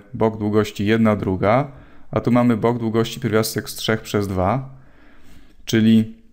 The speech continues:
cosinus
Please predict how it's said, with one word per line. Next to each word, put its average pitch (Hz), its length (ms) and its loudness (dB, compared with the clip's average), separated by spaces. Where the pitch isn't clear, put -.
cosinus 127 720 0